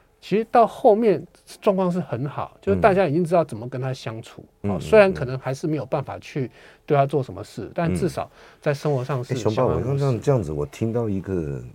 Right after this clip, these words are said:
Speaker 2: 一个 key point。
Speaker 1: 是。
Speaker 2: 就是说，有的时候我们觉得说，哎，要去改变狗狗。
Speaker 1: 对。
Speaker 2: 或者说，哎，改变它的一些行为。
Speaker 1: 是。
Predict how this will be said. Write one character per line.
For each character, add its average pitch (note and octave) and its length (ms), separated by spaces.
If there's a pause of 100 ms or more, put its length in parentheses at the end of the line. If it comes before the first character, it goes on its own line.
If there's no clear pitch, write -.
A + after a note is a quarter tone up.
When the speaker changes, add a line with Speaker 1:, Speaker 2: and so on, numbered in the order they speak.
(100)
Speaker 2:
一 G2 140
个 D2+ 280
key - 160
point。 B2 340 (260)
Speaker 1:
是。 - 320 (180)
Speaker 2:
就 D3+ 80
是 C#3 60
说， C#3 260 (400)
有 A2 160
的 E3+ 80
时 F3 100
候 D#3+ 80
我 G2+ 120
们 F2+ 180
觉 F2 160
得 F2+ 100
说， F2+ 320
哎， A#2 120 (640)
要 B2 120
去 G2+ 300
改 - 220
变 A2 240
狗 B1 240
狗。 - 200
Speaker 1:
对。 A2 220 (260)
Speaker 2:
或 A#2+ 140
者 G#2 140
说， G#2 300
哎， G2 300
改 D2 220
变 G#2+ 220
它 F2+ 160
的 F#2 80
一 D#2 100
些 E2+ 180
行 C#2+ 300
为。 A1+ 160
Speaker 1:
是。 - 340